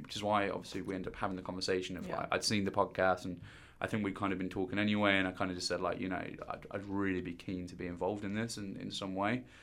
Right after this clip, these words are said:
Speaker 1: Because when I was, well, when I used to live, like, round here, when I lived in Stourbridge and I was doing the whole band thing, I think I had classic, like, little town syndrome, where it was like,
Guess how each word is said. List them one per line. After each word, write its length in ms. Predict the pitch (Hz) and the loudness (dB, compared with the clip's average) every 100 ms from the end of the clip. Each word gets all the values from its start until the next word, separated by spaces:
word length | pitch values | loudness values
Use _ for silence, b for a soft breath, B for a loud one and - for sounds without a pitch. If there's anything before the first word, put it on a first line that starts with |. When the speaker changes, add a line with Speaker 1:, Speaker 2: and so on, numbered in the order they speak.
| B B | B B
Speaker 1:
Because 540 | 107 123 117 113 107 - | 2 10 12 12 8 0
when 180 | 117 113 | 4 10
I 120 | 123 | 10
was, 200 | 120 98 | 10 6
well, 180 | 123 110 | 4 4
when 120 | 107 | 6
I 60 | 135 | 6
used 160 | 127 | 6
to 60 | 117 | 4
live, 240 | 104 98 95 | 2 2 0
like, 120 | 92 | 0
round 220 | 95 95 | 2 2
here, 200 | 104 107 | 2 2
when 120 | 92 95 | 2 0
I 40 | |
lived 140 | 104 101 | -2 -2
in 60 | |
Stourbridge 540 | 92 95 95 92 90 90 | 0 4 4 4 0 0
and 60 | |
I 40 | 92 | -4
was 80 | |
doing 120 | 98 98 | -2 -2
the 60 | |
whole 140 | 98 92 | -2 0
band 400 | 92 90 92 90 | 0 0 -2 -6
thing, 340 | 92 87 95 - B B B B B B - | -6 -6 -10 -12 B B B B B B 0
I 100 | 117 | 2
think 220 | 120 143 | 4 6
I 120 | 139 | 8
had 140 | 127 123 | 8 6
classic, 580 | - 117 110 - 101 107 | 8 8 8 2 0 2
like, 180 | 101 107 | 0 2
little 280 | 104 107 107 | 2 2 0
town 300 | 104 104 107 | 0 2 0
syndrome, 640 | 117 110 110 117 135 135 | 0 2 2 2 0 -2
where 380 | 107 104 98 95 | 2 6 6 6
it 120 | 98 | 2
was 160 | 95 101 | 0 2
like, 420 | 98 92 92 | 4 4 2